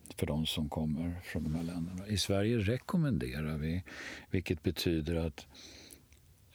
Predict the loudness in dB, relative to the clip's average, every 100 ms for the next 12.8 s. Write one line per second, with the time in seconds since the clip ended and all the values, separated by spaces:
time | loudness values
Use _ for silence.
0 | -10 0 0 0 -4 -6 0 2 4 2
1 | 2 2 4 4 4 4 2 2 -2 -2
2 | 0 2 4 4 4 2 2 2 2 2
3 | 2 0 -2 -8 -10 -4 -2 -2 0 0
4 | 2 2 0 0 2 2 0 0 0 0
5 | 0 -2 -2 0 0 2 0 -2 -12 -16
6 | -16 -6 -2 0 0 0 2 2 2 -2
7 | -8 -20 -20 -20 -20 -10 -4 0 0 0
8 | 0 0 0 0 0 -2 -2 0 0 0
9 | 0 0 -2 -4 -4 -4 -4 -10 -18 -14
10 | -4 0 0 -2 -2 2 2 4 4 6
11 | 4 4 4 2 0 0 -2 0 0 2
12 | 2 2 0 0 0 0 -2